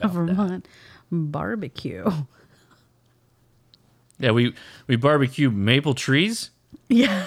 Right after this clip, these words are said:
Speaker 2: <laughs>
Speaker 1: and then put maple syrup on it.
Speaker 2: Vermont maple barbecue. Barbecue you can't get down south.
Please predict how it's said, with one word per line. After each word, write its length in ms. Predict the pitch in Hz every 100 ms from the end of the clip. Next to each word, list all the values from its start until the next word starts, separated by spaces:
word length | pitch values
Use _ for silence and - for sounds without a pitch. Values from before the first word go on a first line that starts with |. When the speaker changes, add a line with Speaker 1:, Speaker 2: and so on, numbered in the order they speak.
| -
Speaker 2:
<laughs> 60 |
Speaker 1:
and 520 | 349 330 247 214 - 117
then 160 | 117
put 180 | 123 131
maple 240 | 139 127
syrup 280 | 110 160 120
on 200 | 104 90
it. 80 | 73 _ _ _ _ _ _ _ - - 175
Speaker 2:
Vermont 500 | 160 196 190 185 233
maple 300 | 208 185 175 170
barbecue. 540 | 175 156 165 156 143
Barbecue 480 | 139 165 190 - 185
you 200 | 156 165
can't 480 | - 202 247 359 -
get 240 | - 147
down 260 | 135 107 139
south. 600 | - 135 - - -